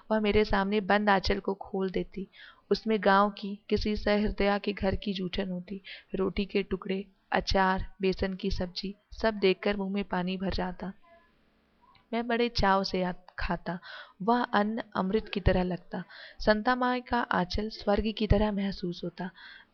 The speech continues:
अन्न का अभाव तो मैं बचपन से ही महसूस कर रहा हूँ। सभी बहनें भूखी सो जाती,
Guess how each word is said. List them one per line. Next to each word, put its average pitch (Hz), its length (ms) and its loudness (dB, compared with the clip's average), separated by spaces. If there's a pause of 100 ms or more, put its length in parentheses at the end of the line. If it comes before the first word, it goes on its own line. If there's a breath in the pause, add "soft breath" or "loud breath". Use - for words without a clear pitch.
अन्न 233 300 2
का 240 140 0
अभाव 196 500 0
तो 214 160 -2
मैं 202 180 0
बचपन 180 300 -2
से 202 160 -4
ही 208 100 0
महसूस 196 480 -2
कर 196 160 0
रहा 190 220 -2
हूँ। 180 220 -6 (360 loud breath)
सभी 226 200 4
बहनें 214 340 2
भूखी 190 360 -4
सो 196 180 -2
जाती, 185 400 -4